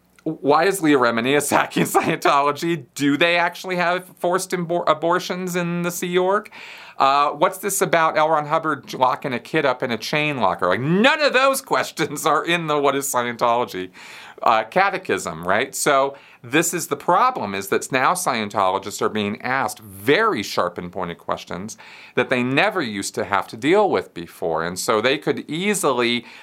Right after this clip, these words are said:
n-, you know, sort of pull a no answer answer, uh, which they're drilled to do, by the way. They're drilled on how to successfully not answer a question while making it appear that they are answering it.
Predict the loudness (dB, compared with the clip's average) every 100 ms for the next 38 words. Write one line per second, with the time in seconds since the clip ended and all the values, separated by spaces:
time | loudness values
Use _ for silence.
0 | -20 -14 -8 -8 -2 0 0 0 0 2
1 | 0 0 2 2 2 0 0 0 -2 -2
2 | -2 0 -2 -4 -4 -2 -4 -8 -20 -20
3 | -20 -4 2 2 4 0 2 0 0 0
4 | 0 0 -4 -2 0 0 0 0 0 0
5 | 2 0 0 2 4 4 2 -2 -2 -2
6 | 0 -2 -6 -8 -6 0 0 0 -8 -6
7 | -6 -4 0 0 0 -2 -8 -8 -6 -4
8 | -2 -2 -4 -6 -2 2 2 2 -4 -4
9 | -4 -4 -6 -4 0 0 0 -2 -2 0
10 | 2 0 -4 -8 -10 -12 -16 -12 -12